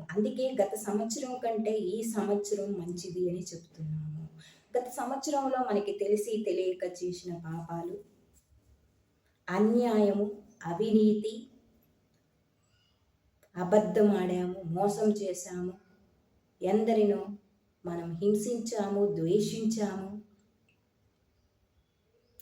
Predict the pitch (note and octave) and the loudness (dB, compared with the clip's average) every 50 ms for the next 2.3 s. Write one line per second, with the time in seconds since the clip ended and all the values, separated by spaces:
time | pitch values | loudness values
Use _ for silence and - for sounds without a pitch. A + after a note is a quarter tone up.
0 | _ - F3+ F3+ F3 E3 D#3+ - - - - - - - - _ - _ _ _ | _ -6 -2 -2 0 -2 -2 -6 -6 -10 -14 -14 -14 -18 -20 _ -20 _ _ _
1 | _ _ D4 C#4+ D4 D4+ D4 C#4 D4 D4 D4 D4 - - G#3 G#3 G#3 G3+ G3+ G3+ | _ _ 2 4 4 2 2 0 -2 -2 -2 0 4 6 8 10 10 8 8 6
2 | G3+ F3 E3 E3 E3 G3 | 2 -2 -2 -4 -4 -6